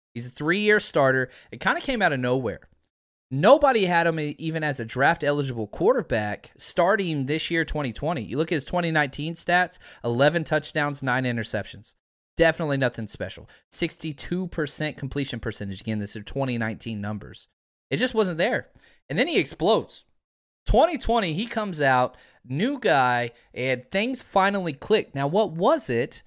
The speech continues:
that caused that? Are you getting the first two years <laughs> starting, or are you picking up where he left off? This kid has exponentially improved. You look at his twenty twenty numbers, which, um, again, I'm not sure these are finalized,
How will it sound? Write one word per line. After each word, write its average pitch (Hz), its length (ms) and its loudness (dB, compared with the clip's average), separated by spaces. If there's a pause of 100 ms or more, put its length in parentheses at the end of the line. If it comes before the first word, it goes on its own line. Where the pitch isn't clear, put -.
(120)
that 185 200 -4
caused 269 400 -2
that? 107 340 -8 (340)
Are 139 80 2
you 170 160 -2
getting 185 380 0
the 147 80 0
first 180 360 0
two 180 140 -2
years 185 580 0 (380)
<laughs> - 360 -4
starting, 190 520 2 (180)
or 151 120 2
are 151 40 4
you 156 140 0
picking 170 280 -2
up 156 140 2
where 143 100 0
he 131 80 2
left 120 260 0
off? 117 340 0 (720)
This 160 400 4
kid 185 240 -2
has 147 200 -2 (100)
exponentially 131 1000 -2
improved. 110 640 -4 (240)
You 123 80 -2
look 151 140 2
at 170 40 0
his 131 140 -2
twenty 156 320 -2
twenty 143 340 -2
numbers, 113 500 -2
which, 117 260 -4 (200)
um, 110 460 -2
again, 127 260 -2
I'm 120 80 0
not 127 160 0
sure 139 180 -2
these 120 220 -6
are 104 120 -4
finalized, 117 920 -2